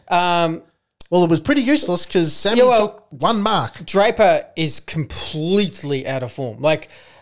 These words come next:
Speaker 1: uh, there's no other way. I mean, two possessions and one mark, and like, like I said, three marks for the year.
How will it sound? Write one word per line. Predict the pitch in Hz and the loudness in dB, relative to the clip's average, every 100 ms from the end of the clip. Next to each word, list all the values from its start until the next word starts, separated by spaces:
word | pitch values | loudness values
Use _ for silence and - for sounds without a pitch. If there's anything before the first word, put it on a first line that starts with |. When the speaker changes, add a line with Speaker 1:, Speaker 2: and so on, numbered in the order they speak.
| _ | _
Speaker 1:
uh, | 151 147 143 165 | -4 -2 -2 -2
there's | 175 | -2
no | 165 180 185 214 185 | 0 2 2 2 2
other | 156 | 2
way. | 135 | 0
I | 160 | 0
mean, | 170 160 | 0 -2
two | - 233 | -4 -4
possessions | 208 175 175 170 139 | -2 -2 -2 -2 -2
and | |
one | 151 147 | -2 -2
mark, | 143 143 139 | -2 -4 -4
and | 151 | -2
like, | 151 139 147 | -2 -2 -2
like | 151 147 | -2 -2
I | |
said, | 135 135 | -2 -4
three | - 190 175 | -2 -2 0
marks | 165 160 | 0 -2
for | - | -8
the | 139 | -8
year. | 135 151 135 | -2 0 0